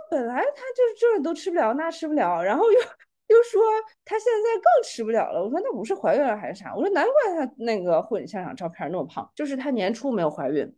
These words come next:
她八月份结婚的时候怀孕了，而且那个时候应该是怀了一个多月吧。”好，这已经是雷点四了。第五个，他们结婚的原因，他们结婚原因，咱们就是说，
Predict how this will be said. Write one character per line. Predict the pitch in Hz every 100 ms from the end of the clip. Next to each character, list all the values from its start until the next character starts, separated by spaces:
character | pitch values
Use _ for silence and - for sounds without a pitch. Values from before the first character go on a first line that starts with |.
| _
她 | 247
八 | 254 254
月 | 254
份 | 247 220
结 | - -
婚 | - 208
的 | 226 214
时 | 156
候 | 165 147
怀 | - 156 147
孕 | 170
了， | 147 -
而 | 170
且 | 202 147
那 | 180
个 | 185
时 | 175
候 | 151
应 | 156
该 | 165 160
是 | 180
怀 | 175 131
了 | 127 143 - _ _
一 | 160 156
个 | 208
多 | 220 170 143
月 | 147
吧。” | 127 - -
好， | 135
这 | - 190
已 | 170
经 | 139 170
是 | 180
雷 | 143 156
点 | 180 -
四 | - 208 170
了。 | - -
第 | 262
五 | 277 165 -
个， | 113 95
他 | - 196
们 | 214
结 | - 156
婚 | - 170
的 | 156 160
原 | 139 113 139
因， | 120 -
他 | 220
们 | 214
结 | 220 156
婚 | 196 170
原 | 151 143
因， | 147
咱 | 156 139
们 | 147
就 | 175 190
是 | 185
说， | 175 - 160 156